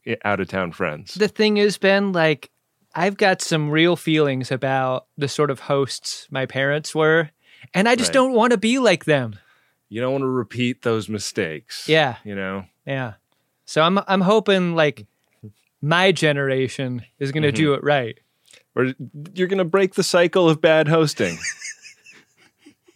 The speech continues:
Speaker 1: You know, some of that stuff's epigenetic. They find
Speaker 2: I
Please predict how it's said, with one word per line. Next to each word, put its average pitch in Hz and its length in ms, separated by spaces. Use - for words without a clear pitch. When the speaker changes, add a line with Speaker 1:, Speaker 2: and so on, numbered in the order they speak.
Speaker 1:
You 165 120
know, 165 100
some 240 240
of 320 80
that 151 160
stuff's 143 320
epigenetic. 123 800
They 113 100
find 139 380
Speaker 2:
I 127 40